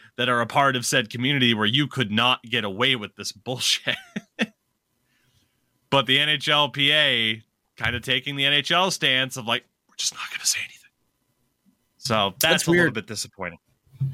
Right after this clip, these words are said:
Speaker 2: Yeah, I'm surprised the N H L P A hasn't done anything because, you know, Luke Prokop, who is signed to an N H L deal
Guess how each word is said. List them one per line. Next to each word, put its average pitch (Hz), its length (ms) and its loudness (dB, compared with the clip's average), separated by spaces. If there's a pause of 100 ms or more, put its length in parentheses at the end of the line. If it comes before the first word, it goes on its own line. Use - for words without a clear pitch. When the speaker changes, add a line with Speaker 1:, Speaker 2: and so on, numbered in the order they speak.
(340)
Speaker 2:
Yeah, 160 300 6
I'm 175 260 2
surprised 170 580 2
the 151 60 2
N 151 60 2
H 151 160 2
L 151 100 4
P 156 160 2
A 151 60 6
hasn't 139 240 2
done 135 120 2
anything 135 300 2
because, 123 380 2
you 170 60 4
know, 180 260 4
Luke 160 260 2
Prokop, 165 440 2 (840)
who 151 240 8
is 147 240 6
signed 156 280 2
to 170 80 2
an 151 80 0
N 160 120 2
H 156 160 2
L 151 100 4
deal 151 300 4